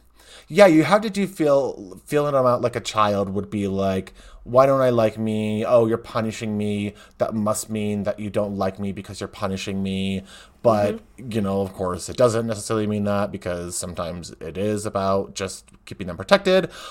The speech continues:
Speaker 1: Other times it is, yeah, like, parents go overboard. Uh, but in this case,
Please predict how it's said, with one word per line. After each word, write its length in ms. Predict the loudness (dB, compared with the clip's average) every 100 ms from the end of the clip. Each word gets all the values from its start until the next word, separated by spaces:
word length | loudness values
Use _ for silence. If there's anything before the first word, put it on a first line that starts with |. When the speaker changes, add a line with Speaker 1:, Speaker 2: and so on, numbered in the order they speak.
| 0
Speaker 1:
Other 160 | 4 6
times 240 | 4 4
it 80 | 4
is, 260 | 4 4
yeah, 280 | 4 4 4
like, 340 | 0 -2 -2 -4
parents 300 | -8 -8 -14
go 100 | -14
overboard. 500 | -14 -10 -10 -10 -10 -6
Uh, 180 | -4 -2
but 220 | -4 -4
in 100 | -4
this 160 | -4 -4
case, 380 | -4 -4 -6